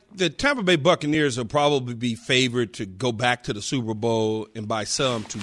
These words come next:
win the Super Bowl by a lot of people. We both know how hard it is to even make it to the playoffs,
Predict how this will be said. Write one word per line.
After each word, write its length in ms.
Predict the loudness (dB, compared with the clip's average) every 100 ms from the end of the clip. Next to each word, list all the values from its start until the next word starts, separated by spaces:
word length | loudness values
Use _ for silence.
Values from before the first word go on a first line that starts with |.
| 2
win 160 | 2
the 80 | 2
Super 300 | -2 -4 -4
Bowl 240 | -4 -6
by 160 | 0 2
a 40 |
lot 220 | 4 4 4
of 100 | 0
people. 440 | -4 -6 -6 -14 -16 -20 -20 _ _ 0
We 160 | 0
both 280 | 4 2 2
know 220 | 2 2
how 180 | 2 0
hard 300 | 0 2 2
it 100 | 2
is 220 | 0 0
to 100 | -4
even 300 | -6 -4 0
make 240 | 4 4 2
it 180 | -4 -2
to 400 | 4 4 4 -4 -16 _ _
the 100 | -4
playoffs, 720 | 2 6 8 8 2 -6 -16